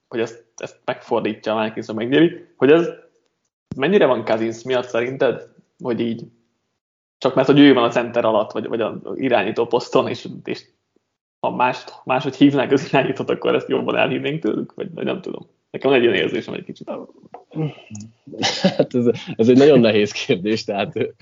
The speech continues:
Speaker 2: a-, alapvetően ugye szerintem, ö, Cousins egy jó, viszont nem elit irányítónak gondoljuk, és, ö,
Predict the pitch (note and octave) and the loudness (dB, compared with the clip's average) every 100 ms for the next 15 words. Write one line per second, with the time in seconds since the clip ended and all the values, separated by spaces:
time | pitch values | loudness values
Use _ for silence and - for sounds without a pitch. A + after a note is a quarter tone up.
0 | G#3+ - D3+ - _ _ _ _ _ - | -18 -16 -18 -18 _ _ _ _ _ -10
1 | - - C3+ D3 C3 A#2 A#2+ A#2 A2+ A2 | -8 2 4 4 2 -4 -2 -2 0 -2
2 | A2 G#2+ D#2+ D#2+ - _ G2 - A2 G2+ | -2 -4 -8 -14 -20 _ -16 -8 -6 -6
3 | A2 - G#2 G2+ G2 G2+ F#2+ F#2 A#2+ B2 | -8 -10 -10 -8 -6 -6 -8 -8 -2 2
4 | D3 A#2 A2 G2+ A2+ A2+ B2 D3+ A2 A2+ | 2 2 -2 0 -2 2 2 2 0 -2
5 | A#2+ A2+ - _ _ A2+ A#2 A#2 A2 G#2 | 0 0 -2 _ _ -4 -2 -2 -2 -4
6 | G2 G2 F#2 F2+ - F#2 F2+ F2 E2+ D#2+ | -4 -4 -4 -6 -6 -4 -4 -4 -6 -6
7 | D#2 D#2+ E2+ F2+ F2+ - G#2 G#2 | -8 -8 -2 -2 0 2 4 2